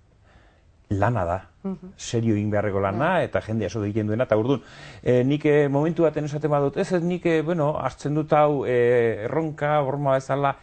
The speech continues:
Speaker 1: ez da hori egia. Eh, aktore lana, edo, edo aurkezle lana, edo beste hainbat lan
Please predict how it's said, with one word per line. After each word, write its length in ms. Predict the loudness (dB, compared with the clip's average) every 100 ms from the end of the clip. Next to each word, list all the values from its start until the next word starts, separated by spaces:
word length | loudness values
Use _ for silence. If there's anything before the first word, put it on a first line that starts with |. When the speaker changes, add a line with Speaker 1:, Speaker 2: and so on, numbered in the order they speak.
| _ _ -6
Speaker 1:
ez 140 | -4
da 80 | -4
hori 200 | -2 0
egia. 340 | 0 0 -2 -4 -10 -20 -10
Eh, 460 | 0 2 4 2 -2 _ _ -2
aktore 340 | -2 -2 0
lana, 320 | 0 -2 -4 -8 -6
edo, 480 | -2 0 2 0 0
edo 180 | 2 4
aurkezle 440 | 4 4 0 2 2
lana, 440 | 2 0 0 0
edo 280 | 2 0 0
beste 300 | -2 -2 -2
hainbat 240 | 0 0
lan 240 | 2 0